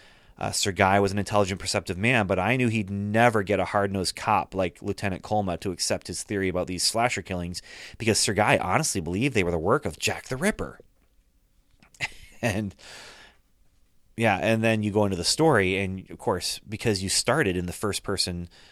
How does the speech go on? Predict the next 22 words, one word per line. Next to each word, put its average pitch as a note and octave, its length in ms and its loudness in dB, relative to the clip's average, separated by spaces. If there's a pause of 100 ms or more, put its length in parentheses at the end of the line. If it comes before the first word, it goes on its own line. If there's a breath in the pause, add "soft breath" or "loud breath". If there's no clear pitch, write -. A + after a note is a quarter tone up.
(140 soft breath)
narration F#2 580 0
with F2+ 320 -6
John, F2+ 540 -6
you're G2 180 -4
expecting G#2 580 -8
John G2+ 400 -2
to G2+ 280 -4
be G2 400 -4
a G2 100 0
reliable F2 520 0
narrator. F#2 440 -4
And A#2 180 0
he B2+ 280 0
is. B2+ 480 4 (400 loud breath)
He's A#2 280 -4
just - 520 0 (340)
only A2 160 -2
telling F#2+ 460 -4 (600)
part - 300 0
of E2+ 80 -8
the E2+ 80 -8
story, - 560 -4